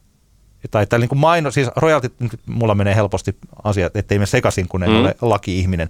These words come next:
Speaker 1: Mutta että tästä ei ollut sovittu laulajan kanssa, että hänen äänensä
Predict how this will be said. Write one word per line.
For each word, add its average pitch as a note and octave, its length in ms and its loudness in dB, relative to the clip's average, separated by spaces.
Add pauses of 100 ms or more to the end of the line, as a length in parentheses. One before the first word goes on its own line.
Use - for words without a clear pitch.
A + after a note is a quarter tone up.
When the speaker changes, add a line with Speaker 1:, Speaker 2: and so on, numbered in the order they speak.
(300)
Speaker 1:
Mutta C#3 260 2
että B2 260 0 (400)
tästä C3 320 0
ei B2+ 200 0
ollut B2+ 180 0
sovittu E3+ 680 -2 (160)
laulajan C#3 580 2
kanssa, F#2+ 460 0
että - 240 -4
hänen G2+ 380 0
äänensä A2 640 0